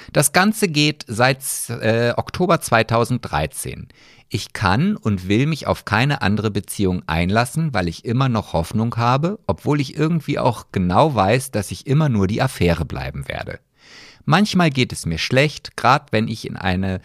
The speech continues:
Zeit, äh, wenn ich ihn eine Zeit lang nicht sehen kann oder Familienfeste anstehen, zu denen ich immer als Single gehe. Dann wiederum bin ich die glücklichste Frau auf Erden, wenn wir uns sehen und haben.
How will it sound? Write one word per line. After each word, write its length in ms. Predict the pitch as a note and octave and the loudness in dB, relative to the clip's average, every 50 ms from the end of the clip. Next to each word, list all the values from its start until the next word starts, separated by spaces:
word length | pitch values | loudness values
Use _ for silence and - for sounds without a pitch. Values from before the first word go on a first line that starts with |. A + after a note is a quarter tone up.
| - - _ - - | -12 -20 _ -20 -12
Zeit, 400 | - - G#2+ A2 A#2+ B2+ - C3 C3 - - | -4 0 2 2 2 0 -2 -6 -6 -2 2
äh, 140 | G#2+ G#2 F#2 | 2 2 4
wenn 100 | A2 A2 | 4 2
ich 140 | B2 A#2 - | 0 0 -2
ihn 180 | - A2+ G#2+ - | -2 -2 -2 0
eine 220 | - G2+ F2+ E2+ | 2 0 0 0
Zeit 280 | - - G#2+ G#2+ A#2 - | 0 2 2 2 2 2
lang 160 | A2+ F#2+ F2 F2 | 0 -2 0 0
nicht 260 | F2 E2+ - - - | -2 -4 -6 -10 -12
sehen 400 | - D#2 E2 E2 D#2+ F2 G2+ A#2 | -6 -2 0 2 2 2 2 0
kann 300 | - - C3+ D3 E3 F3+ - - | 0 2 2 2 2 0 -2 0
oder 280 | G#2 G2+ A2 C3+ C3 | 2 2 4 4 2
Familienfeste 1000 | C3 - C3 A2+ A2+ A#2+ D3 E3+ D3 A#2 F#2+ E2 - - F2+ E2+ - - - - | 2 2 0 0 2 0 0 2 2 2 0 0 -2 -2 -4 -4 -2 -4 -6 -4
anstehen, 640 | - E2 E2+ E2+ - - - - F#2 G2 A#2+ C#3 C#3 | -2 0 0 0 -2 -2 -2 0 0 2 0 0 -2
zu 180 | - - A2+ | -4 -4 -4
denen 300 | F#2 F2+ G2 G2 G#2 A#2 | -2 0 0 0 0 0
ich 160 | A#2 G#2 - - | -2 -4 -4 -2
immer 240 | - A#2+ C3+ C#3 - | 0 2 2 2 2
als 320 | - A#2+ A#2+ - - - | 0 -2 -2 -2 -4 -2
Single 320 | - - A2 G2+ F2+ E2+ D#2 | 0 2 2 4 4 2 -2
gehe. 380 | - - C2 C2 - - C#2 - _ _ _ _ - - - - - - - - - _ _ _ - | -4 -6 -8 -8 -8 -10 -12 -16 _ _ _ _ -20 -20 -20 -20 -20 -20 -20 -20 -20 _ _ _ -2
Dann 320 | - F2 F2 F#2+ G#2+ A2+ | 0 2 4 4 4 4
wiederum 420 | C3 D#3 D3+ D#3+ D3 - D#3+ D#3 C#3+ | 2 2 2 2 2 2 2 2 4
bin 160 | B2+ G#2 G2 | 4 2 2
ich 220 | G2 F#2 - _ | 2 -2 -6 _
die 160 | - - E2+ - | -14 -14 -12 -6
glücklichste 680 | - A#2 B2 E3+ F#3 - - F3 D#3 - - - D3+ | 0 2 4 4 2 2 -2 -2 -2 -2 0 -2 -2
Frau 260 | C3 - - - G2 F#2 | -2 -2 0 2 2 2
auf 240 | F2+ E2+ - - | 2 0 -2 -2
Erden, 400 | - F#2 F2+ F#2 G#2 B2 C3 B2+ | 0 2 4 4 4 4 2 2
wenn 180 | G2 F2+ E2+ F2 | 2 2 2 2
wir 140 | F2+ E2 C#2+ | 2 2 0
uns 180 | D#2 D#2 - | -2 -4 -4
sehen 320 | - E2 D#2+ D2+ D#2 F2 G2+ | -2 0 0 2 0 0 0
und 220 | A2+ B2 - - | -2 -4 -2 -4
haben. 340 | F#2 D#2 C#2+ C#2 - - - | -4 -4 -4 -6 -8 -14 -18